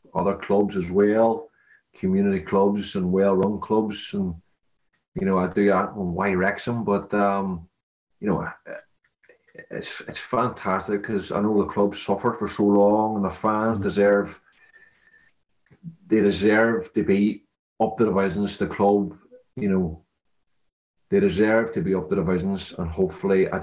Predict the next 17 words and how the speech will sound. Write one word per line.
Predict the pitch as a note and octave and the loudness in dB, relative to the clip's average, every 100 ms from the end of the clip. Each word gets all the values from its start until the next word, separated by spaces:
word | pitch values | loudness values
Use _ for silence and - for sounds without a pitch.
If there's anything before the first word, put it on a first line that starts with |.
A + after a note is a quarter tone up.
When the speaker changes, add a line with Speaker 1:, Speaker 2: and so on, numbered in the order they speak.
| G2+ | -2
Speaker 1:
I, | - | -2
for | F2 - G#2+ | -4 -2 2
this | B2 - | 2 2
year, | A2 G#2 G2+ | 2 4 4
I, | F#2+ - E2+ - - | 0 -6 -14 -10 -6
I, | |
I, | F#2 | -2
you | F#2+ - - G#2 | -4 -6 -8 -4
know, | |
I | F2+ E2+ | -4 -2
don't | G#2 | -4
wanna, | G2 F#2 | -2 -2
you | F2+ - _ _ _ _ - - - _ F#2+ | -2 -8 _ _ _ _ -18 -18 -18 _ -2
know, | E2+ E2 | 0 0
I | E2 | -2
mean, | E2+ F2 - _ _ _ _ _ | -4 -6 -8 _ _ _ _ _
I | - | -10